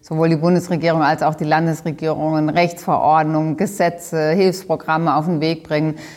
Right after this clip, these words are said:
Tatsächlich auch ein ganz anderes Arbeiten, sowohl in den Staatskanzleien als auch mit dem Parlament.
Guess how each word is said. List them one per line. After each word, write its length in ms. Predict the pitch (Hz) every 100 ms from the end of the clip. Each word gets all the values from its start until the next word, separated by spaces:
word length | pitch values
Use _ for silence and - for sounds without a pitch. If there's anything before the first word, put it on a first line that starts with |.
| -
Tatsächlich 720 | - 170 156 170 175 175 165 -
auch 220 | 156 156
ein 80 | 160
ganz 220 | 165 -
anderes 480 | - 160 170 - -
Arbeiten, 640 | 170 214 185 160 160 165
sowohl 340 | 165 151 175
in 160 | 151 165
den 140 | 160
Staatskanzleien 1000 | 156 160 170 - 170 160 - 156 160 160
als 260 | - 160 -
auch 120 | 147
mit 180 | 170 175
dem 160 | 208
Parlament. 680 | 190 180 180 170 151 160 160